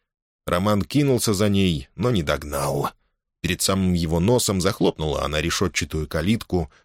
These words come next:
помахала ему рукой. «До завтра!» Она дошла до дома, поднялась на крыльцо и принялась стучать в дверь,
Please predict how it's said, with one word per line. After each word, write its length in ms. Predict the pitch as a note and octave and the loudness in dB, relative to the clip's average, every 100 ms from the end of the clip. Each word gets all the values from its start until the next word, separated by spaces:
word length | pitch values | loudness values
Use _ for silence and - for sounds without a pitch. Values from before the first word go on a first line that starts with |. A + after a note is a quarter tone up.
| - | -2
помахала 480 | G3 - C#3+ A#2+ | 0 0 2 2
ему 260 | D#2+ D2+ D2+ | 0 -6 -4
рукой. 580 | D#2 - D#2 D2 C2+ - _ _ _ _ _ | -4 -4 -2 -2 -4 -8 _ _ _ _ _
«До 200 | - A3+ | 0 2
завтра!» 580 | A3 A#3 A#3 - - - - _ _ _ _ _ _ _ _ _ | 2 2 0 -2 -6 -6 -10 _ _ _ _ _ _ _ _ _
Она 200 | - A2+ | -2 2
дошла 320 | D3 - E3+ | 2 4 2
до 140 | D3 C3 | 4 2
дома, 560 | D3+ D#3+ C3+ G#2+ E2 - | 4 4 4 2 0 -6
поднялась 440 | E2 F#2 A2 G2+ | -4 0 2 2
на 80 | E2 | 0
крыльцо 640 | - D#2+ D2+ - B2+ A#2+ - _ _ - | -4 -4 -2 2 4 4 0 _ _ -6
и 60 | |
принялась 400 | D3+ E3 E3 D#3 | 0 2 4 2
стучать 440 | - C#3 - C#3+ A2 | 2 0 2 0 0
в 80 | |
дверь, 520 | E2+ C#2+ D#2 D#2+ - | -6 -4 -2 -2 -4